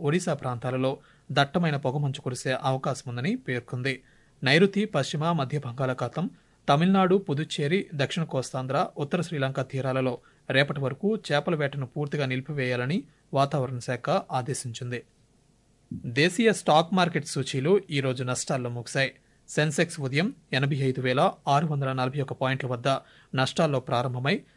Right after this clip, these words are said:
చివరకు ఐదు వందల మూడు పాయింట్ల నష్టంతో ఎనభై ఐదు వేల నూట ముప్పై ఎనిమిది వద్ద స్థిరపడింది. నిఫ్టీ సైతం నూట నలభై మూడు పాయింట్ల నష్టంతో ఇరవై ఆరు వేల ముప్పై రెండు వద్ద ముగిసింది.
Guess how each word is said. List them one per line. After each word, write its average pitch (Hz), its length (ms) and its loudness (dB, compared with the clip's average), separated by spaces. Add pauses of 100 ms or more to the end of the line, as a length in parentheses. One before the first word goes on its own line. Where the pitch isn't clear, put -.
(260)
చివరకు 190 260 6
ఐదు 156 200 4
వందల 156 220 2
మూడు 147 240 2
పాయింట్ల 147 320 0
నష్టంతో 139 600 -2 (100)
ఎనభై 139 320 -2
ఐదు 127 180 -4
వేల 131 380 0
నూట 147 200 -2
ముప్పై 135 320 -2
ఎనిమిది 131 240 0
వద్ద 123 260 -4
స్థిరపడింది. 123 760 -4 (460)
నిఫ్టీ 151 300 2
సైతం 170 420 0 (200)
నూట 143 200 0
నలభై 147 280 0
మూడు 139 180 0
పాయింట్ల 156 300 2
నష్టంతో 131 580 -2 (320)
ఇరవై 156 240 6
ఆరు 143 200 6
వేల 135 280 4
ముప్పై 156 300 0
రెండు 131 160 0
వద్ద 123 160 -4
ముగిసింది. 123 560 -4